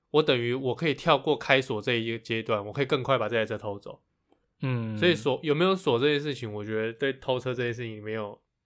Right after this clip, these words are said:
Speaker 1: 没有关系，而是他停的位置。
Speaker 2: 停的位置是什么意思？
Speaker 1: 就是他可能停的位置很偏僻。
Speaker 2: 哦。
Speaker 1: 那种，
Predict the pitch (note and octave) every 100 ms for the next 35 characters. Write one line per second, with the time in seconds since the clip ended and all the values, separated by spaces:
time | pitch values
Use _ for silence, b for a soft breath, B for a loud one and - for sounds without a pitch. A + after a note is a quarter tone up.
0 | _ _ _ _ A#2+ A#2 G#2 G#2+ _ -
1 | G#2+ G#2 - G2+ G2 - _ _ - C3+
2 | D#3 D#3 - D3 B2+ A2+ A#2 B2+ G#2+ -
3 | - D3 _ _ _ _ _ _ _ _
4 | - C3+ B2 C3 C#3 A#2 A2 G#2+ A2 G3
5 | G3+ G3 F#3 F#3 D3 C3 C#3 C#3 E3 D#3
6 | A#2+ G#2+ - B2 A#2+ - A#2 G#2 _ _
7 | _ _ - A#2 G#2+ G2+ G2 G2 A2 -
8 | D#3 B2+